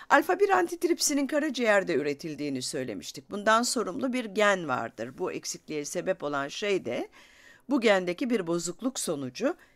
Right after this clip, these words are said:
karaciğerde üretilen antitripsinin karaciğeri terk edememesidir. Bozuk genle üretilen antitripsin,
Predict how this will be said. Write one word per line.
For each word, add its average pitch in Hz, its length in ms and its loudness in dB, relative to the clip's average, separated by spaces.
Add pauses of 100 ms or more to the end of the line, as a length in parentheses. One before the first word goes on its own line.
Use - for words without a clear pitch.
(140)
karaciğerde 180 720 2
üretilen 131 580 -8
antitripsinin 190 920 -4 (320)
karaciğeri 202 720 0 (260)
terk 220 340 0
edememesidir. 151 1120 -4 (1900)
Bozuk 254 400 2
genle 277 320 4
üretilen 220 580 -2
antitripsin, 185 880 -4